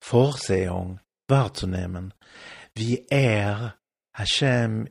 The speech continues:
in seiner Güte die Welt und alle ihre Geschöpfe mit seiner besonderen Vorsehung ständig erneuert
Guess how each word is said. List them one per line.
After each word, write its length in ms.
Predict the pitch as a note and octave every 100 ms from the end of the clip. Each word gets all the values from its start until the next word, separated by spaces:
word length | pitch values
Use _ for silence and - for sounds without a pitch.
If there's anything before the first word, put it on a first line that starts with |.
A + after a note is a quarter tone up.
| -
in 440 | A2 A2 G#2+ G#2
seiner 460 | - - A2+ A2 G#2+
Güte 680 | - B2 B2+ - - A#2 G#2
die 240 | A2 G2+
Welt 600 | A#2+ A2 G#2+ G#2 - - _ - - - -
und 360 | - G#2+ - - _ _ -
alle 280 | B2+ D#3 D#3+
ihre 340 | C3 B2 A2+
Geschöpfe 920 | A#2+ - C3+ D#3+ - - G#2+ A2 A#2+ _ _ _ _ _ _ _ _ _ _ _ _ _ _ _ _ _ _ _ _ -
mit 340 | B2 A#2+ - _ _ _ _ _ -
seiner 360 | - B2 A2+ A2
besonderen 840 | A2+ - E3+ C#3+ A2+ G2+ G#2 G2+
Vorsehung 800 | - C3+ D3+ - C#3+ A2+ G#2+ F#2+
ständig 1120 | - - - C3 C#3+ D3+ D3+ B2+ A#2+ A2+ -
erneuert 1040 | A#2+ A#2 A#2 C3 C3+ B2 A2+ G#2+ G#2+ -